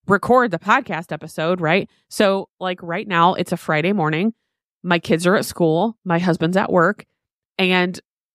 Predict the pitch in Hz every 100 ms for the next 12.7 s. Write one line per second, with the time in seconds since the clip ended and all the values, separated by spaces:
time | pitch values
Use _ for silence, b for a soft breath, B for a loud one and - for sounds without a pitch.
0 | - 180 180 247 220 202 - 156 165 -
1 | 156 165 - 165 165 - 208 135 - 160
2 | 160 170 - 147 160 175 180 185 175 180
3 | 185 180 180 185 - 156 160 - 170 156
4 | 156 - _ _ _ _ 175 196 190 190
5 | 180 175 175 - 165 175 180 170 170 139
6 | - 240 240 214 208 202 190 185 - 180
7 | 175 175 180 - _ _ _ 175 175 170
8 | 165 165 - _ _ _ _ _ _ _
9 | _ _ _ _ _ - 151 131 90 -
10 | _ _ _ _ 196 202 - 185 180 180
11 | 180 175 196 214 214 226 294 208 180 147
12 | 160 160 165 - 165 185 -